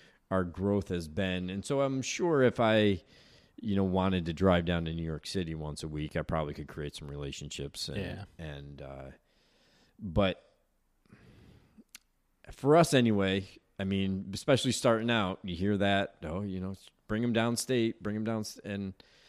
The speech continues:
Speaker 1: eh, we've, I prefer to stay in this area.
Speaker 2: Yeah.
Speaker 1: You know, it, it's not, it's not,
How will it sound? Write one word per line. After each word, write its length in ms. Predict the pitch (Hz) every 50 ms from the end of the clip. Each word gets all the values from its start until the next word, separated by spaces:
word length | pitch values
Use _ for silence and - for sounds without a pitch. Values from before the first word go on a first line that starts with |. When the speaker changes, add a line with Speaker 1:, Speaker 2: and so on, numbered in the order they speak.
| _ _ _ _ _ _ _ _ 466 -
Speaker 1:
eh, 300 | - - - - 71 - - - _ _ _ _ _ _ _ _ _ - - 139 117 101 92
we've, 680 | 101 110 117 123 127 107 92 - - - - - - - -
I 120 | 82 101
prefer 320 | - - 90 - - 92
to 40 | 82 -
stay 240 | - - 85 78
in 80 | 76 78
this 200 | 78 80 - -
area. 400 | 71 71 73 73 73 71 71 - - - -
Speaker 2:
Yeah. 280 | 110 104 95 92 90 92 - _ _ _ _ 277 -
Speaker 1:
You 120 | 85 76
know, 200 | 76 73 73 78 -
it, 200 | - 85 85 -
it's 240 | 95 92 - - -
not, 300 | 95 92 90 92 - - _ _ _ _ _ _ _
it's 120 | 107 101 101
not, 260 | 113 110 113 -